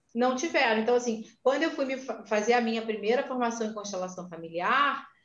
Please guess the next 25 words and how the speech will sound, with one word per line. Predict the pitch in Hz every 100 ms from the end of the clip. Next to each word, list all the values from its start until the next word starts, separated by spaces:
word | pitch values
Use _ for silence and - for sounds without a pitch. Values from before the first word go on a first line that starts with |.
| _ _ -
é, | 190 208 196 190
que | 226
dentro | 226 - 302 320
dela | 233 226 220 214 208
eu, | 208 196 - -
eu | 196 196
acessei | 190 202 - 233 -
conteúdos | 254 240 220 208 190
da | 190
própria | 190 202 262
análise | 262 240 220 214 -
transacional, | 202 185 180 185 175 170 170 165
da | 165
programação | 175 175 170 175 202 220
neuro-, | 254 247 214
neurolinguística, | 202 196 190 185 180 214 277 285 - - - - _ -
eu | 240 285
olhei | 294 294
para | 277
aquilo | 269 294 302
e |
falei, | 349 254 220 - -
"Opa, | 214 220 269 311 302 - _ _ _ _ - - -
não | 233 277 339
tem | 453 539